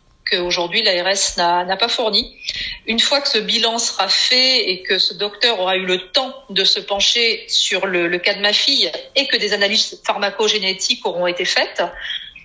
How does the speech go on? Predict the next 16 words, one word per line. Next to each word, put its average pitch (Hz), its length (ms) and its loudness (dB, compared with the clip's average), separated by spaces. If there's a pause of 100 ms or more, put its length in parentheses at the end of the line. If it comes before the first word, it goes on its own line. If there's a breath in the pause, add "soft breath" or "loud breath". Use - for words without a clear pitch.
(200)
euh, 180 340 2
on 208 80 0
pourra 190 480 0
lui 240 200 0
caler 226 260 2
un 185 120 0
traitement 202 680 -2 (140)
et, 185 120 2
et, 175 580 2
et 185 60 0
lui 180 200 -4
permettre, 202 640 0
euh, 196 140 2
déjà 226 260 2
d'aller 240 220 2
mieux. 196 220 -2